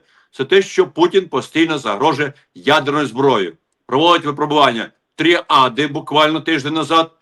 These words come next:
Уже, е, ми говоримо про те, що, е, новітню ракету з ядерним реактором, це, е, те, що уже демонструє він.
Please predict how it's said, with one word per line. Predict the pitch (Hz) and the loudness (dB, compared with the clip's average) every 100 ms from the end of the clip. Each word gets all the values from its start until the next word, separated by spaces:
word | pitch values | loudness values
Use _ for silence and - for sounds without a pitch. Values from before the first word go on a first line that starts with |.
| _ _ _ | _ _ _
Уже, | 123 160 185 175 _ _ | -4 0 0 -2 _ _
е, | 127 135 135 | -2 0 0
ми | 160 | 0
говоримо | 165 160 156 - _ | 2 2 -2 -8 _
про | - 143 | -12 -4
те, | 170 | -4
що, | 143 165 156 - _ _ 117 | -4 -2 -2 -2 _ _ -4
е, | 127 131 127 127 127 120 117 _ | -2 0 0 0 0 -2 -10 _
новітню | 160 202 208 170 156 135 _ 113 | 0 0 0 0 0 -2 _ -8
ракету | 120 160 165 180 175 170 139 - 113 | -4 -4 0 -2 0 -2 -4 -6 -18
з | 117 | -2
ядерним | 175 175 143 139 143 | 0 0 -2 -4 -2
реактором, | 156 202 - 156 165 - 151 156 170 175 - _ _ | 0 0 0 2 2 0 -2 2 2 0 -10 _ _
це, | - 151 151 143 _ _ | -6 -2 -2 -4 _ _
е, | 131 135 139 | -2 0 0
те, | 135 165 | 0 -2
що | - - 160 143 _ _ _ | -2 0 0 0 _ _ _
уже | 135 135 156 | -6 -2 -2
демонструє | 156 160 156 - 160 156 | 0 -2 -2 -2 0 2
він. | 160 160 | 0 -4